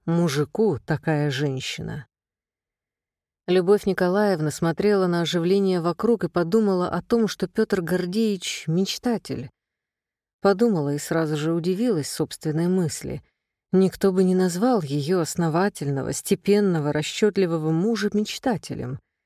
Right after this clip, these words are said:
Но как тогда объяснить эти фантазии про мыльную мануфактуру? Дело ведь тонкое, для здешних мест новое.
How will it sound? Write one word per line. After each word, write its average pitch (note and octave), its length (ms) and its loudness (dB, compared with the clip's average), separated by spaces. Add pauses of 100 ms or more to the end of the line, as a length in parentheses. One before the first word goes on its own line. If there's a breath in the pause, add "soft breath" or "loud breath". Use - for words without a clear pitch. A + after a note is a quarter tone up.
(540)
Но E3 280 2
как A#3 280 0
тогда D#3+ 380 -2
объяснить E3+ 600 0
эти F3+ 200 -2
фантазии G3+ 600 0
про G3 220 -2
мыльную G3+ 420 2
мануфактуру? G3+ 880 -4 (520 soft breath)
Дело E3 320 2
ведь D#3+ 240 -4
тонкое, F#3 580 0
для C3+ 180 -4
здешних D#3+ 540 -2
мест F3+ 340 0
новое. F#3 720 0